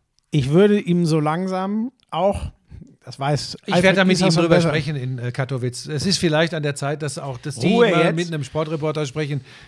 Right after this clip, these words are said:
Speaker 2: der sich in ihre
Speaker 1: Ich
Speaker 2: Lage
Speaker 1: sage dir,
Speaker 2: versetzen kann.
Speaker 1: Buschi, da wächst einer gerade zu dem Spieler, den Deutschland seit zig Jahren, ehrlich
Speaker 2: Oh,
Speaker 1: gesagt,
Speaker 2: der,
Speaker 1: seit
Speaker 2: was
Speaker 1: Daniel
Speaker 2: baust du denn
Speaker 1: Stephan
Speaker 2: jetzt hier
Speaker 1: sucht.
Speaker 2: auf?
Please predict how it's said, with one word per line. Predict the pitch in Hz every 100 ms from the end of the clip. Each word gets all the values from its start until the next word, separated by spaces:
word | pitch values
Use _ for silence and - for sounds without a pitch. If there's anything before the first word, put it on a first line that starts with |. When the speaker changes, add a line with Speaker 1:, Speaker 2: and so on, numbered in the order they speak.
| _
Speaker 2:
der | 147
sich | 131 135
in | 139
ihre | 139 135
Speaker 1:
Ich |
Speaker 2:
Lage | 123 135
Speaker 1:
sage | 135 190
dir, | 208 -
Speaker 2:
versetzen | 202 131
kann. |
Speaker 1:
Buschi, | 196 - 190 170
da | 143 151 143
wächst | 185 - - - -
einer | 135 135 135 156
gerade | 175 135 131 156 175 175
zu | - 156
dem | 135 151 175
Spieler, | 170 - 147 156 151 147
den | 127 135 139 139 139 139
Deutschland | 127 139 - 143 139
seit | 127 127 131 -
zig | - - 185 - 139
Jahren, | 135 156 151 147
ehrlich | 147 156 143
Speaker 2:
Oh, |
Speaker 1:
gesagt, | 147 151
Speaker 2:
der, | 180
Speaker 1:
seit | 160 156 170
Speaker 2:
was | 170
Speaker 1:
Daniel | 156 180 175
Speaker 2:
baust | 170
du | -
denn | 170 -
Speaker 1:
Stephan | 175
Speaker 2:
jetzt | 165
hier | 254 -
Speaker 1:
sucht. | 202
Speaker 2:
auf? | 262 302 208 120 -